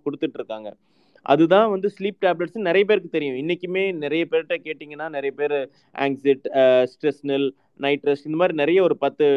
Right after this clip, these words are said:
டேப்லெட் சொல்லிடுவாங்க, இதெல்லாம் வந்து எனக்கு போட்டா தூக்கம் வரும் அப்படின்னு. But அதெல்லாமே டெஃபினட்டா வந்து அவாய்ட் பண்ணணும். அஹ், இதுக்குன்னு சார்ந்த டாக்டர் இருக்காங்க, இல்ல ஒரு சில டாக்டர்ஸ் வந்து they practice evidence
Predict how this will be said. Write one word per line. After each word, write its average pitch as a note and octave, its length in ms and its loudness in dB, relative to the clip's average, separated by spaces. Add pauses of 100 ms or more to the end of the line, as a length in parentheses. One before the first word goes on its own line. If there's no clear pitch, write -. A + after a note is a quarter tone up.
(600)
டேப்லெட் F3 280 0
சொல்லிடுவாங்க, C3 340 -2
இதெல்லாம் C3+ 320 -2
வந்து C#3 160 -6
எனக்கு A#2 240 -12
போட்டா B2+ 240 -4
தூக்கம் C3+ 340 -6
வரும் A2+ 320 -4
அப்படின்னு. G#2+ 280 -14 (920)
But E3 140 4 (160)
அதெல்லாமே C#3 600 4
டெஃபினட்டா D#3 420 4
வந்து D3 360 0
அவாய்ட் C#3 320 2 (100)
பண்ணணும். C3+ 300 -4 (420)
அஹ், B2 420 0
இதுக்குன்னு E3+ 340 2
சார்ந்த D3+ 400 2
டாக்டர் C3+ 380 -2
இருக்காங்க, C3 560 -2
இல்ல E3 340 0
ஒரு D#3 160 -6
சில E3+ 200 -2
டாக்டர்ஸ் C#3+ 400 -2
வந்து D#3 300 -16
they B2+ 480 -4
practice C#3 300 -6
evidence D3+ 360 -6